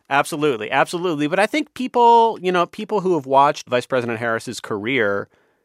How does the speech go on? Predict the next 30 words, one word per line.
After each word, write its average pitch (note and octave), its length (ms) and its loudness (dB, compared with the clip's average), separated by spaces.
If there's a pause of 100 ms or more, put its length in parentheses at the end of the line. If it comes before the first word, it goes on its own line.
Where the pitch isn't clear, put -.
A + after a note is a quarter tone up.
(260)
have D3 320 2
noticed, C3+ 600 2
and, C3+ 240 -2
you B2 80 -2
know, B2 100 2
I B2 100 4
was C#3 140 -4
covering D3+ 320 0
her D3 280 2
back C3 200 -2
in D3+ 80 -4
California. C3+ 600 -2
I F#2+ 60 -2
covered A#2 300 -6
her B2 80 -6
presidential A#2+ 500 -6
campaign. G#2+ 640 -8 (320)
I D#3 140 4
think G#3+ 160 2
there's G3 120 4
been G3+ 120 4
a F3+ 80 6
lot C#3 200 8
of D#3 100 0
times C3 440 0
where B2 100 -2
she - 140 -6
seemed B2+ 500 -2
like A#2 140 2
she's - 380 -14